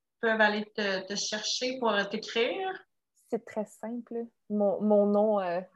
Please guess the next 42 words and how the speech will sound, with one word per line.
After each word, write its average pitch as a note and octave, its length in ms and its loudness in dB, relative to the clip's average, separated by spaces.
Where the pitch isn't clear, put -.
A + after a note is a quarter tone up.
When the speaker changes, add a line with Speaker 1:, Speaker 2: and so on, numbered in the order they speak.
Speaker 2:
écrit G#3+ 340 -2
tel G#3 240 2
quel, G#3 320 -2
Joanie G3+ 400 0
Dancause. G3 680 -2
Tu - 240 -20
peux G#3 80 2
me G#3 80 0
trouver G3 320 -4
sur G3+ 180 -6
Instagram F#3+ 600 -6
comme F#3 180 -6
ça. G#3 240 -6
Il G3 60 -4
n'y G#3 60 4
en G#3+ 40 2
a - 0 -
pas - 140 2
quarante, E4 420 4
d'habitude, A#3+ 400 4
c'est - 80 -10
facile. C4 480 0
Speaker 1:
Mhm. G#3+ 100 4
Speaker 2:
Puis, A3+ 280 8
euh, C4+ 220 6
<laughs> - 40 -12
sur C4+ 220 6
Facebook A#3+ 440 2
aussi. B3 360 4
Puis B3+ 120 4
sinon, B3+ 280 0
sur A#3+ 180 -2
Facebook, A3+ 480 0
j'ai A#3+ 100 2
une G#3+ 200 2
page, A3 360 4
euh, G3 260 2
professionnelle G3+ 840 -2
qui - 140 -8
est - 160 -8
Organisation G3+ 880 -10
Essentialiste. F#3+ 680 -16